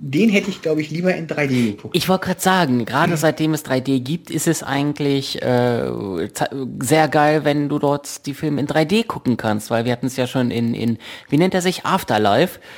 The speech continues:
Speaker 2: wo wir auch so da saßen und sagten, „Boah, heißer Scheiß.“ Das
Speaker 1: Die
Speaker 2: ist
Speaker 1: werden
Speaker 2: echt
Speaker 1: nämlich in Real drei D gemacht. Das ist der Unterschied zu vielen anderen Filmen, so à la Kampf der Titanen, die nachträglich berechnet werden. Äh,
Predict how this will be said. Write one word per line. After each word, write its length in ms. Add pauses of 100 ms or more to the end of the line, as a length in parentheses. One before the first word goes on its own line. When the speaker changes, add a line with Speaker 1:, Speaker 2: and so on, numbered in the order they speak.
(200)
Speaker 2:
wo 140
wir 120
auch 120
so 160
da 220
saßen 360
und 120
sagten, 400
„Boah, 600 (420)
heißer 320
Scheiß.“ 500 (380)
Das 260
Speaker 1:
Die 80
Speaker 2:
ist 160
Speaker 1:
werden 160
Speaker 2:
echt 80
Speaker 1:
nämlich 340
in 380
Real 300
drei 240
D 200
gemacht. 400
Das 140
ist 160
der 100
Unterschied 420
zu 140
vielen 340
anderen 380
Filmen, 400
so 180
à 60
la 160
Kampf 300
der 120
Titanen, 600
die 100
nachträglich 640
berechnet 420
werden. 400
Äh, 120